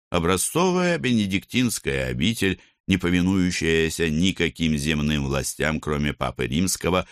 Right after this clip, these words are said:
во главе с суровым настоятелем, который будет твёрдой рукой поддерживать в ней должный порядок. Вряд ли Гильём мог представить,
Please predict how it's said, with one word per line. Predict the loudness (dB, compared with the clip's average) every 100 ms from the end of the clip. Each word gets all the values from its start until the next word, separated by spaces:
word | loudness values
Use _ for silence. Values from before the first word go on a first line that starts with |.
| -14 _ _
во | -2
главе | 2 2 2 0
с | -2
суровым | -2 0 0 2 0
настоятелем, | -2 -4 -4 -2 -2 -2 -2 -2
который | -4 -4 -2 0
будет | 0 0 -2 -2
твёрдой | -2 -2 0 -2
рукой | -2 -2 0 0
поддерживать | -4 -4 -2 -2 -2 -4 -4
в | -2
ней | 2 2 -2 _
должный | -2 0 0 0 -2 -2
порядок. | -2 -2 -2 -4 -6 -10 _ _ _ _ _
Вряд | 0 2 2 0
ли | -4 -2
Гильём | 0 0 2 2 2 2
мог | 0 -2 -4
представить, | -6 -4 -4 -2 -2 -2 -6